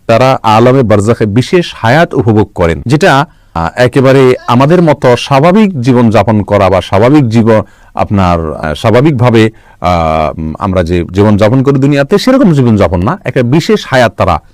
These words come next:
উপভোগ করেন। সেই অর্থে আপনার বলা যেতে পারে তারা, আহ, একটা বিশেষ হায়াত ভোগ করছেন, কিন্তু মৃত বলা যাবে না, ব্যাপারটি সেরকম না। আল্লাহ নিজেই বলেছেন, তাহলে কেন আপনি বলতে পারবেন না? আর তাছাড়া তারা মৃত্যুবরণ করেছেন,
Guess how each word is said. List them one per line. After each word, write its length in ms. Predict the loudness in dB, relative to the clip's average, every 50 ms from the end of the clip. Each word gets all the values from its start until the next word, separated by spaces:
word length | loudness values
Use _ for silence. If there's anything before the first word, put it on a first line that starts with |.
| _ _ _ -4
উপভোগ 360 | 0 0 2 2 2 0 0
করেন। 220 | -2 -4 -4 -4 -6 _ _ _ _
সেই 300 | -12 -4 0 2 4 4
অর্থে 380 | 2 0 0 -2 -2 0 0 0 -4 -12 _ _ _ -4
আপনার 460 | -4 -4 -2 0 0 0 2 0 0
বলা 240 | 0 0 0 2 2
যেতে 220 | 2 0 0 0
পারে 200 | 0 2 0 0
তারা, 360 | 0 0 0 0 0 0 -2 -4 _ _ _ _ _ -14
আহ, 500 | -10 -8 -6 -6 -6 -8 -10 -12 -12 -12
একটা 180 | -12 -6 -6 -6
বিশেষ 340 | -4 -4 -4 -2 -2 -4 -4 -6
হায়াত 320 | -6 -4 -2 -2 -2 -2
ভোগ 320 | -4 -4 -2 -2 -2 -2 -4 -4
করছেন, 480 | -6 -6 -6 -6 -8 -8 -8 -8 -8 -14 -18 _ _ _ _ -2
কিন্তু 220 | -2 0 0 2
মৃত 260 | 2 2 2 2 2
বলা 240 | 2 2 4 2 4
যাবে 160 | 2 2 2
না, 80 | 2 2
ব্যাপারটি 340 | 0 0 0 -2 -4 -6 -6
সেরকম 300 | -4 -4 -2 -2 -2 -2
না। 80 | 0
আল্লাহ 180 | 0 0 2 2
নিজেই 160 | 2 2 2
বলেছেন, 340 | 2 2 0 0 0 -2 -4
তাহলে 160 | -2 -2 -2
কেন 120 | -2 -2 -2
আপনি 200 | -2 -2 -4 -4
বলতে 220 | -6 -6 -8 -6
পারবেন 300 | -6 -6 -6 -4 -6 -4
না? 180 | -2 -2 -2 -4 -6 -20 -20 _ _ -8
আর 100 | -8 -6
তাছাড়া 280 | -4 -4 -2 -2 -2
তারা 120 | 0 0 0
মৃত্যুবরণ 380 | 0 0 0 0 0 0 0
করেছেন, 400 | 0 0 0 -2 0 -4 -6 -8